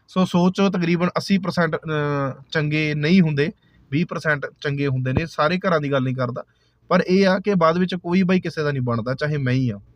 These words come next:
ਮੈਂ ਆ, ਜੇ ਮੈਂ ਸੋਚਾਂ ਮੈਂ ਕਿਸੇ ਦਾ ਬਣ ਜਾਊਂਗਾ ਵੀਰੇ, ਨਹੀਂ ਬਣ ਸਕਦਾ, ਕਿਉਂਕਿ ਹਰੇਕ ਦੀ ਆਪੋ ਆਪਣੀ ਜ਼ਿੰਦਗੀ ਹੁੰਦੀ ਆ। ਪਰ ਗੱਲ ਇਹ ਆ,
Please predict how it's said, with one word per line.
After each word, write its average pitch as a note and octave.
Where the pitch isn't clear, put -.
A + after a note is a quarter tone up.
ਮੈਂ D3
ਆ, E3
ਜੇ E3+
ਮੈਂ D#3
ਸੋਚਾਂ D#3
ਮੈਂ D3+
ਕਿਸੇ D3
ਦਾ D3
ਬਣ C3+
ਜਾਊਂਗਾ C#3+
ਵੀਰੇ, C#3+
ਨਹੀਂ C#3+
ਬਣ C#3
ਸਕਦਾ, G#2+
ਕਿਉਂਕਿ D3+
ਹਰੇਕ D3
ਦੀ E3
ਆਪੋ D3
ਆਪਣੀ D3
ਜ਼ਿੰਦਗੀ C3
ਹੁੰਦੀ C#3+
ਆ। D#3+
ਪਰ D3
ਗੱਲ D3
ਇਹ D3
ਆ, D#3